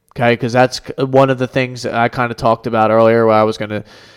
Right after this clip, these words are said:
the, the Syn-, the, the Syndergaard trade and not going out and getting a pitcher that you could actually use in the playoffs and you were gonna, that you trusted to start games and give you more than three innings is what ultimately one of the things that did the Phillies in.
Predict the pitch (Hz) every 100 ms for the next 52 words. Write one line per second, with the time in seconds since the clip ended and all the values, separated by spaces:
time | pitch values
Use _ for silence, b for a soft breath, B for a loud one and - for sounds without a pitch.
0 | B 135 120 127 135 127 170 147 147 -
1 | 139 - 170 165 143 131 123 139 123 113
2 | 110 117 117 123 131 131 131 143 131 127
3 | 127 120 127 127 127 123 - - 135 131
4 | 113 110 117 123 - 127 135 131 120 117
5 | 131 131 123 113 - 117 117 117 120 -
6 | B B B 127 127 120 123 113 113 139
7 | 131 135 - - 135 135 - 127 127 117
8 | - 131 123 - 131 127 123 120 117 139
9 | 135 131 117 131 123 113 123 123 120 117
10 | 104 107 - b b b _ _ - 131
11 | 135 - 143 147 143 127 120 113 107 b
12 | b b - 147 143 120 - 139 131 120
13 | - 135 127 117 127 110 101 110 90